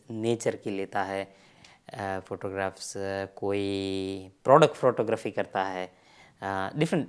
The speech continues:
टाइप्स, कोई वेडिंग फोटोग्राफी में अच्छा है। So ये भी डिफरेंट तरह की फोटोग्राफीज है ना। अब जो नेचर की फोटोग्राफी में एक्सपर्ट है या बर्ड्स की और नेचर की फोटो, वो ज़रूरी नहीं कि वो, वो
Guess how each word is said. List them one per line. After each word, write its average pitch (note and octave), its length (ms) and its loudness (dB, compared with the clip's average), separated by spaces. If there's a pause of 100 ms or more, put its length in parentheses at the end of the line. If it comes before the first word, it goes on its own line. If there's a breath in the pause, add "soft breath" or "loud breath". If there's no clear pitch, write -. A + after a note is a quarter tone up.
टाइप्स, A2+ 240 2
कोई A#2+ 160 4
वेडिंग C#3+ 280 4
फोटोग्राफी A2+ 440 2
में G#2 280 -2 (140)
अच्छा - 260 -4
है। F#2 200 -6 (320 soft breath)
So - 60 -6
ये C#3+ 200 2
भी F3 100 2
डिफरेंट F#3 340 0
तरह G3 180 4
की - 180 -2
फोटोग्राफीज F2+ 640 -6
है D#3+ 60 -10
ना। G2+ 220 -12
अब B2+ 440 2 (380 loud breath)
जो D3+ 140 6
नेचर D#3 440 4
की - 160 -4
फोटोग्राफी E3 540 2
में D#3+ 160 4
एक्सपर्ट - 460 4
है A#2 280 0
या A#2+ 160 6 (260)
बर्ड्स B2+ 680 8
की B2+ 240 0
और A#2+ 60 4
नेचर A#2+ 320 0
की B2+ 340 -2
फोटो, C3 220 0
वो C#3+ 460 6
ज़रूरी E3 380 4
नहीं A#3 140 2
कि A#3 80 2
वो, G#3 300 6
वो E3 320 4